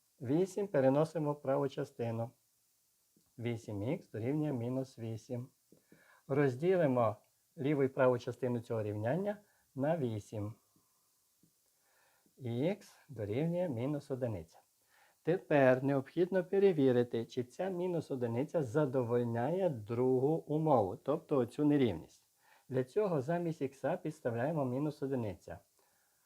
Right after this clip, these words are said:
Одержимо один відняти два множити на мінус один, множити один додати два множити на мінус один.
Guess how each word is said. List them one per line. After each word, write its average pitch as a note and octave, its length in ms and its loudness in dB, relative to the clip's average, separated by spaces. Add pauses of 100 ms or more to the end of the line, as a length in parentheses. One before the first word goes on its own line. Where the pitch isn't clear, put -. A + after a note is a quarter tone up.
(140)
Одержимо A#2+ 600 2
один C3+ 480 -2
відняти D3 680 0
два D3+ 460 -4
множити C#3+ 580 -4
на A2+ 160 -6
мінус B2+ 560 -4 (960)
один, A2+ 600 -2 (1200)
множити C#3+ 840 0 (560)
один C3 600 -2
додати B2 600 -6
два A2 500 -4
множити E3 600 -4
на D3 140 -4
мінус C#3 480 -6
один. A2+ 460 -6